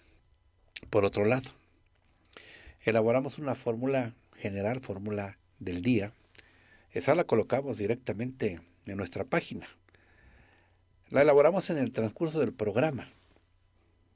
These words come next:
considerando el tema y considerando también la planta que estamos ponderando, que estamos enalteciendo con sus propiedades muy merecidas.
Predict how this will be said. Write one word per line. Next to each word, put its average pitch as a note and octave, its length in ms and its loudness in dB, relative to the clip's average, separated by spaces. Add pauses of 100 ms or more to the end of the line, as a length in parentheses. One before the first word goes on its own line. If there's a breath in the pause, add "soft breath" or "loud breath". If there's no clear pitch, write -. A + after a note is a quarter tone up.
(520)
considerando A#2 720 2
el F2+ 160 -8
tema B2+ 320 0
y B2+ 40 -6
considerando G#2 600 -6
también B2 640 2 (840 soft breath)
la G2+ 160 -2
planta A2+ 260 0
que - 100 -4
estamos G#2+ 360 -4
ponderando, G2+ 520 -4
que - 120 -12
estamos G2 640 -8 (1500)
enalteciendo G#2 760 0
con F#2+ 120 -8
sus F2 160 -6
propiedades G#2+ 580 -2
muy A2 140 -2
merecidas. G2 680 -2